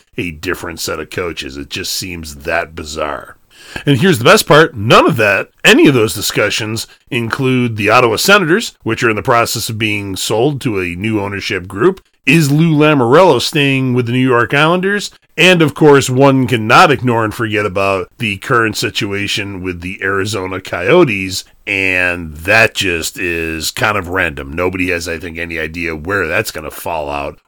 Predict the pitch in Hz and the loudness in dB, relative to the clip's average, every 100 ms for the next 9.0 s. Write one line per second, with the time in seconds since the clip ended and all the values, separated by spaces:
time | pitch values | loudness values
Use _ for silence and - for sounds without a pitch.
0 | - 87 78 78 78 90 82 78 73 73 | -8 -6 -6 -6 -8 -6 -6 -8 -14 -14
1 | 76 82 73 73 - 78 73 87 80 73 | -12 -12 -12 -14 -10 -8 -8 -10 -12 -12
2 | 69 69 - 117 101 65 _ _ _ 196 | -12 -14 -10 -6 -6 -8 _ _ _ 2
3 | 214 - 156 151 - 143 135 135 - 147 | 4 4 4 4 4 2 2 -4 0 2
4 | 131 113 104 - 120 - 139 127 - 104 | 2 0 -8 -8 -8 0 2 2 0 -4
5 | 101 - 104 104 123 117 - 139 113 120 | -4 -4 0 2 2 2 0 -2 -2 0
6 | 120 107 107 113 110 107 95 107 95 92 | 0 0 -4 -4 -4 -6 -6 -4 -4 0
7 | - 247 - - 98 92 - _ - 185 | 2 0 -2 -4 -2 -2 -6 _ 2 4
8 | - 196 160 - 151 135 214 190 69 - | 6 6 6 6 4 4 4 2 0 -6